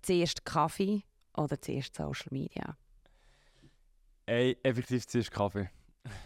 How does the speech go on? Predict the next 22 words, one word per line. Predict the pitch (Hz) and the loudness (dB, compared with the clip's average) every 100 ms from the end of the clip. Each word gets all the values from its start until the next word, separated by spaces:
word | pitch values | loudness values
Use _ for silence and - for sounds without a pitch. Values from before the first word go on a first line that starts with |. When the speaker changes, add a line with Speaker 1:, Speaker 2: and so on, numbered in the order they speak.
| - - _ _ - - - | -18 -20 _ _ -20 -20 -14
Speaker 1:
Sehr | - 302 277 320 | 0 6 8 6
gut. | 277 285 202 | 6 6 6
Speaker 2:
Ja, | 151 156 | 6 4
so, | - 190 | 6 4
ja, | 302 - 160 320 | 4 4 4 4
ja. | 294 - - | 2 -4 0
Speaker 1:
<laughs> | 359 - | 0 0
Speaker 2:
Nein, | 262 143 151 151 | 2 4 6 4
das | 160 | 4
ist | 160 | 4
einfach | 165 - | 2 2
schon. | 151 - - - - | -2 -4 -12 -12 0
Nein, | 135 156 175 | 4 4 4
ohne | 180 160 | 4 4
Witz. | 160 175 - | 4 2 -2
Ähm, | 135 135 131 135 135 - _ | 2 4 4 0 -4 -8 _
Social | - - 139 143 143 | -12 2 2 4 2
Media, | 147 156 | 0 0
ich, | 135 - | -4 -6
ich, | 139 - _ _ _ _ _ _ _ | -10 -10 _ _ _ _ _ _ _
ich | 139 - | -8 0
bin | 160 170 180 | 2 4 2